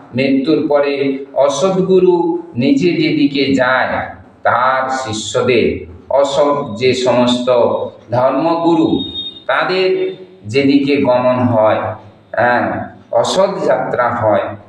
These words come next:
তার সঙ্গে তার শিষ্য কেউ অসৎ পথে তখনও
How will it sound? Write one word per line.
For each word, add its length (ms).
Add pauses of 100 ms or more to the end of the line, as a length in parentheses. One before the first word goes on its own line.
(160)
তার 300
সঙ্গে 800 (240)
তার 380
শিষ্য 480 (680)
কেউ 600 (200)
অসৎ 420 (140)
পথে 380 (760)
তখনও 800